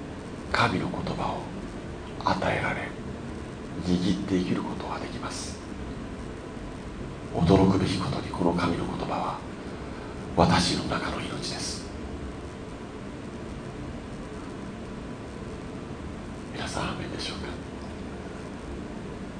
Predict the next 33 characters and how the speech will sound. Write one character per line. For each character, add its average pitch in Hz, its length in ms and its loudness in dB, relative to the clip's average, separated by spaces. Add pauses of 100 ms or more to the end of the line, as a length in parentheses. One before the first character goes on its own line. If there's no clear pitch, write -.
(680)
か？ - 80 2
あ - 40 6
な - 80 2
た - 180 0
の - 40 -2
中 - 280 2
に - 140 -2
生 - 80 -4
き - 80 -4
て - 120 0
い - 60 0
る - 80 -2 (760)
そ - 180 0
の 180 120 0
命 180 340 0
は - 240 2 (1300)
永 92 320 8
遠 92 120 10
に 90 100 8
変 87 140 6
わ 85 120 10
る - 80 4
こ - 100 2
と - 100 0
の - 120 0
な - 160 4
い - 80 0 (1200)
神 - 220 2
の - 60 -2 (100)
言 58 100 0
葉 - 80 2
で - 120 -2
す。 - 200 -2